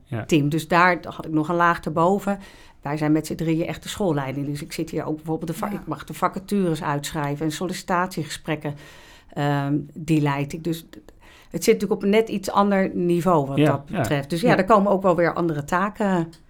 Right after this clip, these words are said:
Speaker 1: En hoe is
Speaker 2: bij.
Speaker 1: dat? Want je, je, je, precies wat je zegt, je zit nu in het M T. Je ander-, wat dat betreft is het gewoon een andere verantwoordelijkheid.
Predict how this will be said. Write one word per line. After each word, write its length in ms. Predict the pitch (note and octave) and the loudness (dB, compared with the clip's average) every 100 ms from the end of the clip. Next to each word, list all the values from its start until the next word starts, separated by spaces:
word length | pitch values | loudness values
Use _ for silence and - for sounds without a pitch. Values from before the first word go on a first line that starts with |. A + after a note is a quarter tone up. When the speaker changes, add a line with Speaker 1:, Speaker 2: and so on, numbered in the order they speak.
| _ | _
Speaker 1:
En 100 | - | 4
hoe 120 | C#3+ F#3 | 6 6
is 120 | G3+ | 4
Speaker 2:
bij. 140 | E3+ | 4
Speaker 1:
dat? 240 | D3 F3+ - | 4 2 0
Want 260 | C#3+ C3 | 0 2
je, 480 | D#3 C3+ C3 D3+ D#3+ D3 | 4 4 4 0 -4 -4
je, 180 | D#3+ D3+ | -6 -4
je, 100 | D3+ | -4
precies 380 | C3 B2 D#3+ - | -4 -6 -6 -4
wat 120 | B2+ | -6
je 60 | - | -4
zegt, 160 | B2 - | -4 -2
je 60 | C3 | 2
zit 220 | C#3+ C#3 | 2 2
nu 140 | C3 | 0
in 140 | D3+ B2+ | 2 0
het 120 | B2+ | 0
M 160 | B2 G#2+ | -4 -2
T. 40 | |
Je 320 | A2 D3 E3+ - | -2 0 -2 2
ander-, 520 | E3+ F#3 D#3 C3+ C#3 | 2 2 0 -4 -4
wat 140 | C3 | -2
dat 100 | D#3+ | -2
betreft 320 | D#3 A#2 - - | -2 -6 -8 -4
is 140 | C3+ | -4
het 80 | A#2 | -4
gewoon 180 | A#2 A2 | -4 -4
een 60 | |
andere 240 | G#2+ G#2+ G#2 | -2 -2 -4
verantwoordelijkheid. 920 | A2 G2+ G#2 A2+ C#3+ C#3 D#3+ C#4 - | -6 -6 -4 -4 -4 -6 -6 -8 -12